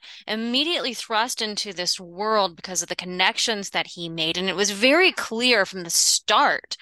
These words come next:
um, of his banking relationship, whether it was J P Morgan or some of the others, um, that it was, they were all in on it. It was a big club,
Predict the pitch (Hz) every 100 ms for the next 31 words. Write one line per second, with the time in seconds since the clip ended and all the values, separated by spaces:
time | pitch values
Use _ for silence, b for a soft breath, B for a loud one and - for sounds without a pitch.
0 | B B B B - 185 175 180 185 180
1 | - 202 160 - 202 262 254 220 208 190
2 | 190 - 196 190 - 190 185 - B B
3 | _ 185 190 175 151 170 - 208 240 262
4 | 240 196 202 196 190 185 175 196 175 156
5 | 170 214 302 196 170 170 - B B B
6 | 196 190 185 196 208 226 220 208 - _
7 | _ - 214 185 180 220 262 277 - _
8 | 262 247 208 180 165 170 190 185 165 220
9 | 196 - - 254 269 185 170